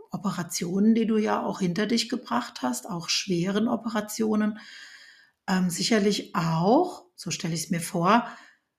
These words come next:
sozusagen die Sehnsucht nach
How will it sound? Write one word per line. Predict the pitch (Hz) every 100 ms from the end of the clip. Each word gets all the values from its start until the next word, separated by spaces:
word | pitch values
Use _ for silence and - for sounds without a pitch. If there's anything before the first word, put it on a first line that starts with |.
| _ _ _
sozusagen | - 214 - 185 185 170 185 196 196 - - _ -
die | 220
Sehnsucht | 196 185 196 254 220 220 - -
nach | 202 170 170 196 196 -